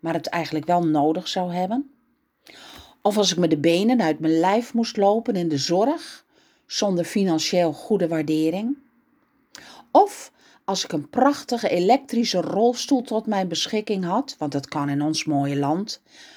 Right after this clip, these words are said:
maar er dan achter moest komen dat er nog heel veel hobbels zijn, letterlijk, waar ik niet overheen kom?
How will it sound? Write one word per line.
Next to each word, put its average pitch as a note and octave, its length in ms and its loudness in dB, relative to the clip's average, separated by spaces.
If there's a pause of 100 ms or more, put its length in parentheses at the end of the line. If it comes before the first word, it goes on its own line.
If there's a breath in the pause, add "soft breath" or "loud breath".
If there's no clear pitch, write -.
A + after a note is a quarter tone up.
(120)
maar F#3+ 180 0
er F3+ 80 2
dan F3+ 220 2
achter A#3+ 360 2
moest G#3 240 -4
komen G3 300 2
dat E3 180 0
er D#3+ 80 -6
nog D#3 220 -6 (260 soft breath)
heel A#3 540 2
veel A3 360 2
hobbels E3+ 460 0
zijn, E3 520 -6
letterlijk, F3 760 -2 (360 soft breath)
waar D#3+ 160 -2
ik D3 200 -8 (120)
niet F#3+ 480 0
overheen G3 600 -4
kom? G3 280 -4